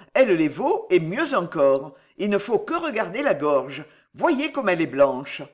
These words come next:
Or, mettons-le dans la voiture, et dès que nous serons arrivés, nous lui ôterons ce manteau qui doit lui tenir trop chaud. » Cela dit, on le lève, on le jette sur la charrette, on l'étend au-dessus d'un grand panier,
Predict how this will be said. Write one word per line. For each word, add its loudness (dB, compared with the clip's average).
Or, 2
mettons-le -2
dans -2
la 2
voiture, -2
et 4
dès -4
que -4
nous -4
serons -2
arrivés, -4
nous 2
lui 2
ôterons 2
ce -6
manteau -2
qui -6
doit 0
lui -8
tenir -2
trop -4
chaud. » -6
Cela 0
dit, -4
on 0
le 2
lève, 2
on -4
le 2
jette -2
sur -8
la -2
charrette, -2
on -4
l'étend 2
au-dessus -6
d'un -2
grand -2
panier, -4